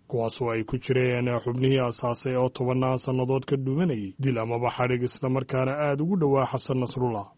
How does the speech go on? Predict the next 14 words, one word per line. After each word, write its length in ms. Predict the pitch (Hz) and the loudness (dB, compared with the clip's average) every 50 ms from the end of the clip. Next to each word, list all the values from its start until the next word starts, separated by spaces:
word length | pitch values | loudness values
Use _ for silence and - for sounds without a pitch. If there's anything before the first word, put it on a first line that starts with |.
| _ _ _ | _ _ _
Xisbullah 580 | - - - 127 - - - 131 120 113 113 113 113 | -8 -4 -4 -4 -2 -2 0 0 0 2 0 0 2
ayaa 160 | 117 120 120 | 2 0 0
sidoo 320 | 113 - 135 131 131 123 127 123 | 0 0 0 2 2 2 2 0
kale 200 | - 131 131 131 131 | 0 2 2 4 4
lagu 180 | 131 151 202 | 4 4 4
beegsaday 560 | 220 160 135 120 110 107 - - 117 117 117 120 117 | 2 2 0 -2 -2 -4 -6 -6 -4 -2 -2 -2 -2
weeraro 380 | 120 120 120 120 123 127 131 131 | 0 0 0 0 2 2 2 4
lama 240 | 131 131 127 127 123 | 4 2 2 0 0
filaan 440 | - - 139 143 139 127 123 127 127 | 0 0 0 2 2 2 2 0 0
ah 240 | 127 127 127 131 131 | 0 0 0 2 2
oo 80 | 131 131 | 2 2
aaladaha 480 | 127 127 131 131 131 135 139 139 131 127 | 2 2 2 2 0 2 2 2 2 2
Pageriska 640 | 127 135 147 156 139 - 143 170 202 175 - - 123 | 2 0 0 0 0 0 2 2 2 2 0 -4 -6
iyo 140 | 113 113 | -4 -2